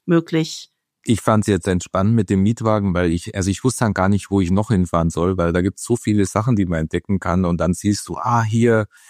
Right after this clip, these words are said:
Speaker 2: äh, mir steht mitten in der Wüste die Tankstelle von dem Horrorfilm The Hills Have Eyes.
Speaker 1: Genau.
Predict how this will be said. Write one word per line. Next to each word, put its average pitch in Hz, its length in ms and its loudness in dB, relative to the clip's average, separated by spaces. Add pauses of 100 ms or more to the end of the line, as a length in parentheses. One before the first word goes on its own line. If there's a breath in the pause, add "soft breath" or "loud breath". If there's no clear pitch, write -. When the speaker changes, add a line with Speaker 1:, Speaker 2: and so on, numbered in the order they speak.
(220 loud breath)
Speaker 2:
äh, 98 400 0
mir 101 160 0
steht 107 360 -2
mitten 113 320 2
in 104 160 4
der 98 200 0
Wüste 117 500 0
die - 200 -8
Tankstelle 101 800 0
von 98 560 0
dem 92 320 -2
Horrorfilm 101 800 2
The 92 80 -2
Hills 110 360 0
Have 90 220 -2
Eyes. 82 500 -4 (460)
Speaker 1:
Genau. 220 360 2